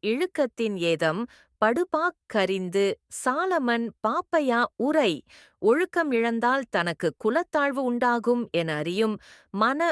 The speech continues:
உறுதியுடைய பெரியோர். கடினமே என்றாலும் ஒழுக்கத்திலிருந்து விலக மாட்டார். திருவள்ளுவர் விளக்கம். திருவள்ளுவர் இக்குறளில் சொல்லுவது,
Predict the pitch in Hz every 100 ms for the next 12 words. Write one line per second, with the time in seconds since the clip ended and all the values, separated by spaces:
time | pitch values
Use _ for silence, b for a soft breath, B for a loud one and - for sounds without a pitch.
0 | - 202 240 339 339 294 262 247 226 214
1 | 202 208 175 143 - b b - 196 185
2 | 233 233 233 277 330 - 196 180 170 156
3 | 170 208 - 214 320 381 349 - 269 240
4 | 233 233 269 175 190 226 240 185 151 -
5 | 180 151 139 B B B B B 294 381
6 | 403 294 254 247 240 185 202 226 - 208
7 | 147 - b b _ 240 277 320 302 269
8 | 247 247 - 202 - 180 185 196 208 -
9 | 170 165 180 175 220